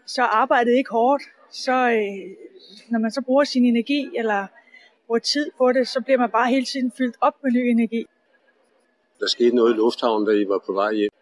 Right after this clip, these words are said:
Speaker 1: Vi står i lufthavnen. Øh, jeg står blandt andet og ved at tjekke mit bagage ind, og så begynder jeg at synge den her afrikanske sang. Jeg står og nynner den lidt for mig selv, og, og så siger pigen, "Hvordan kender du den sang?" Og så siger jeg, "Men vi har været nede at synge." "Nå,"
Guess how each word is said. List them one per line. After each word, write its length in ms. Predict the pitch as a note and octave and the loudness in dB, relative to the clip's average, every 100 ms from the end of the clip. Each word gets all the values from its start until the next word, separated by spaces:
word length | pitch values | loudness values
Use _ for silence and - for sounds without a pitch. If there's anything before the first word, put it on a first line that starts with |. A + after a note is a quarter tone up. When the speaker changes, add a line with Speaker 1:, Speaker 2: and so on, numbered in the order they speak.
| _ | _
Speaker 1:
Vi 120 | B3 B3 | -6 -2
står 260 | C#4 C#4 | 2 4
i 40 | C#4 | 4
lufthavnen. 520 | C4 C4+ C#4+ C4 C4 | 2 0 -2 0 0
Øh, 260 | A#3 G3+ G3+ | 0 0 -2
jeg 140 | B3 | -2
står 200 | C4 A#3+ | 0 0
blandt 180 | A#3 A3 | 0 0
andet 240 | A#3 B3 | 2 2
og 80 | G#3 | 2
ved 80 | A3 | 0
at 80 | A3 | 0
tjekke 300 | - A3+ - - | 0 -2 -4 -8
mit 160 | A3 | -8
bagage 400 | G3 G3 A#3 B3 C4 | -6 -2 0 2 2
ind, 80 | B3 A#3+ - | 0 -2 -12
og 100 | G#3+ | -6
så 140 | B3+ | -4
begynder 320 | B3 A3+ A3+ | 0 2 4
jeg 80 | A3 | 4
at 80 | A3 | 0
synge 260 | B3 A#3 | 2 4
den 100 | A#3+ | 4
her 100 | A#3 | 4
afrikanske 560 | A3 G#3+ - B3+ B3+ - | 2 0 0 2 2 -2
sang. 280 | A3 A#3+ B3 _ _ _ | 0 0 0 _ _ _
Jeg 80 | A#3 | -4
står 120 | B3+ | 2
og 80 | B3 | 4
nynner 240 | A3+ B3+ | 6 4
den 100 | A#3 | 4
lidt 180 | A3+ A#3 | 4 2
for 100 | C4+ | 2
mig 120 | A3 | -4
selv, 320 | G3+ B3 B3 A3 | 0 2 2 2
og, 220 | G3+ F#3+ F#3+ - | -2 -4 -14 -18
og 60 | - | -10
så 100 | B3 | -4
siger 200 | C4 A#3+ | 0 0
pigen, 260 | B3 A#3+ | 2 2
"Hvordan 300 | A3 G#3 B3+ | 2 2 2
kender 200 | B3+ B3+ | 2 2
du 100 | G#3 | 2
den 220 | G#3+ D4+ | 2 2
sang?" 220 | D#4+ C4 - _ - | 2 -4 -4 _ -16
Og 100 | A3 | -16
så 80 | - | -12
siger 200 | - G#3+ | -2 0
jeg, 80 | G#3 | 0
"Men 260 | G3+ G3 F#3+ | -6 -10 -2
vi 60 | |
har 100 | C4 | 0
været 160 | A#3+ A3+ | 2 2
nede 100 | B3+ | 2
at 80 | B3 | 2
synge." 320 | B3 A#3+ D#4+ D4+ _ - F3 | 4 2 2 -6 _ -6 0
"Nå," 160 | C#4 | 0